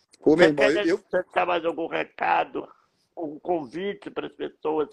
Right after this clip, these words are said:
Speaker 2: conhecerem seu trabalho?
Speaker 1: Ô, meu irmão, não, eu só tenho que te agradecer por, por ter me chamado, por ter me convidado. Você sabe disso, que você tem um amigo aqui. E pra sempre, quando você precisar, eu vou estar sempre aqui pra poder agregar de alguma forma possível,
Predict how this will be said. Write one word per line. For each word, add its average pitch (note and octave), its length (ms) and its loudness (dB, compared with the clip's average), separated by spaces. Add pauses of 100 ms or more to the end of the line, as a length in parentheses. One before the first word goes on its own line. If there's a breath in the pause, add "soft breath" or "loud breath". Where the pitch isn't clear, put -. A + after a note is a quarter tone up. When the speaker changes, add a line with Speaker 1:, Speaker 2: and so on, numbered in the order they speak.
Speaker 2:
conhecerem C#3+ 540 -6
seu D3 100 -6
trabalho? C#3 680 -2 (1120)
Speaker 1:
Ô, A3 160 0
meu A3+ 100 0
irmão, F3+ 320 -4
não, G#3 160 -8
eu G3+ 180 -4 (200)
só - 160 -12
tenho G#3+ 200 -8
que G3+ 60 -20
te G#3+ 80 -8
agradecer F#3 800 -4
por, E3 480 -8
por C#3+ 100 -14
ter E3 160 -6
me E3 80 -14
chamado, D#3 480 -6
por - 80 -20
ter E3 140 -10
me D3+ 80 -16
convidado. D3 560 -6
Você D#3 100 -14
sabe D3 320 -10
disso, D3+ 280 -20
que - 40 -20
você - 80 -20
tem D3 120 -10
um C#3 60 -6
amigo C3+ 280 -10
aqui. D3 380 -14
E C3 340 -14
pra C#3+ 160 -10
sempre, F#3 400 -8
quando E3+ 160 -6
você D#3 100 -8
precisar, B2 640 -2
eu D3 80 -4
vou C#3 80 -12
estar C3 160 -6
sempre D3 320 -8
aqui C3+ 160 -10
pra - 100 -10
poder C3 240 -8
agregar B2+ 360 -4
de C3+ 80 -6
alguma C3 240 -8
forma B2 280 -8
possível, G2+ 480 -18